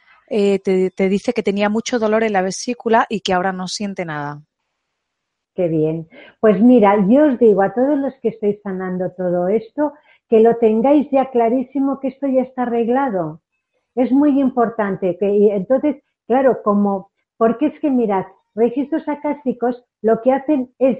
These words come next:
Speaker 2: sanar en origen. O sea, no te han sanado el estómago, te han sanado lo que te produce el problema de estómago y esto ya está solucionado. Por lo tanto, los dolores de estómago no tienen por qué volver.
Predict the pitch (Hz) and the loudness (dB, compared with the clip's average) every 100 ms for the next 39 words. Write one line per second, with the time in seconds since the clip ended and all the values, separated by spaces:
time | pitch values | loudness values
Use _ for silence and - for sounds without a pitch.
0 | - _ _ 247 220 254 311 311 233 220 | -8 _ _ -4 -2 0 0 -2 -2 0
1 | 214 214 247 - 185 160 160 - _ _ | 2 2 0 -2 -6 -6 -8 -14 _ _
2 | - 214 - 247 175 - - 240 330 339 | -6 -4 -2 -2 -2 -10 -2 4 4 4
3 | 254 190 202 208 208 196 180 180 - 180 | 2 2 -2 -2 0 0 -2 -4 -8 -6
4 | 170 170 185 262 285 277 277 269 269 269 | -6 -6 -6 -4 -4 -2 -4 -2 0 -2
5 | 277 _ _ 214 226 226 240 - 208 208 | -4 _ _ 2 4 4 2 2 2 0
6 | 269 - 233 202 190 196 202 190 165 170 | 0 0 0 0 0 0 0 0 -2 -4
7 | - 170 170 170 208 269 - 294 254 - | -6 -8 -6 -4 -2 -2 -2 -2 -2 -2
8 | 214 202 180 175 175 165 160 147 147 _ | -4 -2 -4 -4 -6 -6 -6 -8 -14 _
9 | _ _ 214 220 226 277 269 240 208 196 | _ _ 2 2 2 0 0 2 0 2
10 | 226 262 294 269 277 - 277 285 277 247 | 2 2 0 -2 -4 -4 -4 -2 -2 -4
11 | 240 240 240 202 175 175 160 - 165 170 | -4 -2 -2 -2 -4 -6 -6 -4 -4 -2
12 | 165 165 160 143 | -2 -4 -6 -8